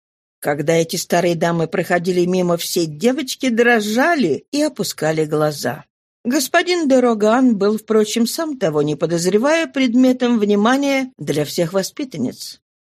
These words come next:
В это время он только что был назначен в ожидании епископства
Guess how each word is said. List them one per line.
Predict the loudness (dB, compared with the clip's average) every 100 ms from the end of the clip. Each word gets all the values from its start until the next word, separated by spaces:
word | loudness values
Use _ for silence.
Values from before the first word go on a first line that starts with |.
| 0
В |
это | 2 2
время | 0 0 2
он | 0 0
только | -2 -2 -4
что | -2 -2
был | 2 4
назначен | 4 2 0 -2 -2 0 0 2
в | 0
ожидании | -2 0 0 0 -2
епископства | -4 -6 -6 -6 -8 -10 -6 -6 -6